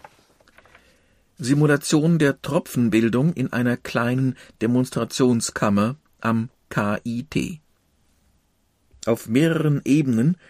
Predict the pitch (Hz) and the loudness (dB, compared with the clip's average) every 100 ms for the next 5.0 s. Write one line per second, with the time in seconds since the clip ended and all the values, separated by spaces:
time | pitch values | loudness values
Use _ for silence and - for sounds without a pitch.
0 | _ _ _ - 147 139 131 147 139 147 | _ _ _ 0 2 2 0 0 -2 0
1 | 147 131 123 113 156 139 135 123 - - | 0 0 -2 2 2 2 0 -2 -8 -8
2 | 123 127 147 139 131 131 123 101 110 117 | -4 0 2 2 2 2 2 2 0 0
3 | 107 - 101 104 117 - 110 - 127 131 | -2 -2 0 0 -2 -4 -6 -4 -6 0
4 | 92 - _ - - - 64 71 62 | 0 -2 _ -20 -6 -4 -4 -6 -8